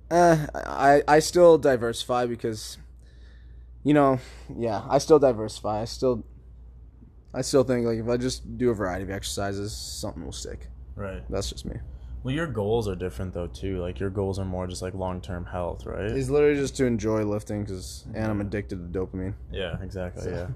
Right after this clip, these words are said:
Speaker 2: Everybody is, yeah.
Speaker 1: <laughs> So, like, it's just, I just lift for fun. Like, I was thinking about it today. I'm like,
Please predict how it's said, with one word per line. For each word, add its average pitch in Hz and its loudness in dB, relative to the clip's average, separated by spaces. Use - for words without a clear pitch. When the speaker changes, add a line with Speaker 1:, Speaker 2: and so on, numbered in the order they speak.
Speaker 2:
Everybody 95 -8
is, 87 -8
yeah. 90 -2
Speaker 1:
<laughs> - -10
So, 131 4
like, 131 8
it's 131 6
just, 139 4
I 135 8
just 131 2
lift 120 2
for 117 -2
fun. - 0
Like, 143 8
I 170 12
was 202 6
thinking 147 0
about 139 6
it 107 -2
today. 120 0
I'm 110 -2
like, 104 -6